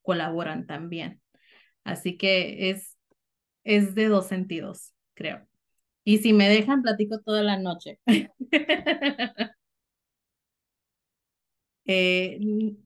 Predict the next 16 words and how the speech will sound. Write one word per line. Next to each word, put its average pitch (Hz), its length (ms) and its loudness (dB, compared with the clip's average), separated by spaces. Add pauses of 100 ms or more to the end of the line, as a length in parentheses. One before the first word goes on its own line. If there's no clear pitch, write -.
(300)
quiero 214 200 2
darle 226 180 -2
la 254 100 -2
oportunidad, 220 420 -2
no 226 140 -4
sé 226 120 -6
si 233 140 -4
alguien 220 340 -2
más 208 180 -2
de 208 80 -2
nuestro 202 300 -4
panel 180 260 -8
quería 185 280 -4
compartir 180 580 -6
sobre 170 380 -8
eso. 165 340 -16